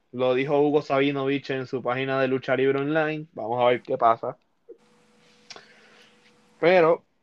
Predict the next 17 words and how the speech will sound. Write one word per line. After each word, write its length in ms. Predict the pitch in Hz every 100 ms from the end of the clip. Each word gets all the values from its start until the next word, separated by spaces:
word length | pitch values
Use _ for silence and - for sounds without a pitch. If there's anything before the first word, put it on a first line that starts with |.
| -
ah, 360 | 101 117 117 127
salimos 500 | - 120 131 147 147
del 180 | 147 143
wrestling 540 | 139 165 170 160 156 135
y 140 | 135
vamos 300 | 139 160 165 _ _
para 380 | 143 139 135 135
uno 500 | 135 160 165 160 160
de 160 | 147 139
los 160 | 139 - _
platos 340 | 143 147 170
fuertes, 640 | - 147 143 143 - 170 196 _
vamos 300 | 120 127 139
a 40 |
decir, 400 | 135 - 131 147 _ _ _ _ _ _ _ -
que 440 | 120 120 117 113 104
tenemos 560 | 117 120 131 139 127